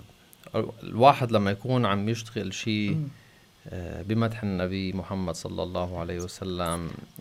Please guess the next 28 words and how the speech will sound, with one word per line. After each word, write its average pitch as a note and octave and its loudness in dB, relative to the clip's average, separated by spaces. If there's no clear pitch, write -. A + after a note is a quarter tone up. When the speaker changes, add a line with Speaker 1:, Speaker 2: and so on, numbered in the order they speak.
Speaker 1:
بيصير A2+ 0
معه G#2 2
كتير G2 -2
أمور. D#2 -8
Speaker 2:
مم. E3 0
Speaker 1:
بيصير A2+ -2
معه G#2 -2
كتير - -8
أمور، G2+ -2
ما A#2+ 0
حنحكي G#2+ -2
فيها G2+ 0
هلأ، F2+ -4
بس A2 -2
لما، C#3+ 6
لما D3+ 10
يسمع E3 8
واحد E3 8
بيتذكر B2+ 4
Speaker 2:
صح. D#3+ -4
Speaker 1:
هيديك A#2 6
Speaker 2:
أنا C#4 8
هذا C#4 12
Speaker 1:
الأمور. A#3 8
Speaker 2:
كنت B3+ 6
بأسألك، F3+ 4
شو - -2
شعورك؟ A#3 4